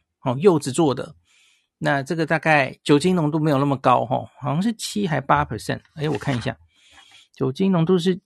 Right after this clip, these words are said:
呃，对不起，是九percent。那个柚子酒，我觉得很多地方其实都有柚子酒啊哦。这个柚子酒，我觉得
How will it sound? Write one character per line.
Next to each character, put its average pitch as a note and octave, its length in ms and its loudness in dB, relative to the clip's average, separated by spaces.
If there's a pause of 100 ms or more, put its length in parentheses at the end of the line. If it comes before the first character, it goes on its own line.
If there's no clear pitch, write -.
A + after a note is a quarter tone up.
呃， C3+ 180 2
对 C#3+ 140 2
不 B2+ 80 -6
起， A#2 160 -8
是 E3 140 -4
九 C3+ 300 2
percent。 C3+ 600 -2
那 F3 80 -6
个 D#3 240 2
柚 F#3+ 180 6
子 C#3+ 140 -2
酒， C3+ 280 -2 (360)
我 D#3+ 120 -4
觉 G3 140 0
得 G3+ 380 2
很 C3+ 200 -2
多 G#3 160 2
地 G#3+ 120 -2
方 G3+ 180 2
其 D3+ 140 -4
实 D#3 100 -4
都 E3+ 220 4
有 C3 100 6
柚 C#3+ 160 4
子 B2 140 -2
酒 G#2+ 220 -4
啊 D3 120 -12
哦。 - 140 -8 (400)
这 C4+ 100 -4
个 A3+ 80 0
柚 A3 160 4
子 F#3 100 -2
酒， D3 200 0
我 A#2 80 -4
觉 C3+ 120 -6
得 C3 360 -2